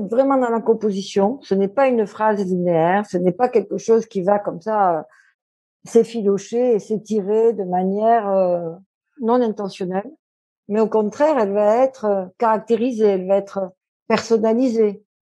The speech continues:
Il va y avoir, euh, à chaque fois quelque chose qui va définir telle et telle inclinaison dans le parcours. Et alors là, va rentrer en ligne de compte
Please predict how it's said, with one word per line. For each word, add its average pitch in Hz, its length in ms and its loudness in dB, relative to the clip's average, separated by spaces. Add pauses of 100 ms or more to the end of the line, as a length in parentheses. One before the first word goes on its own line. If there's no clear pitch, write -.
(360)
Il 208 120 -2
va 214 100 4
y 214 100 0
avoir, 226 400 -2
euh, 202 200 -2 (720)
à 202 100 0
chaque 214 260 -2
fois 254 160 -2
quelque 220 440 0
chose 240 320 0
qui 226 120 -8
va 214 160 4
définir 247 800 -2
telle 254 180 0
et 240 120 -2
telle 240 220 0
inclinaison 214 640 0
dans 214 120 -2
le 196 120 -2
parcours. 220 600 -2 (420)
Et 208 160 2
alors 202 300 0
là, 247 200 4
va 220 140 0
rentrer 214 640 0 (240)
en 202 100 -8
ligne 233 340 2
de 214 120 0
compte 262 460 0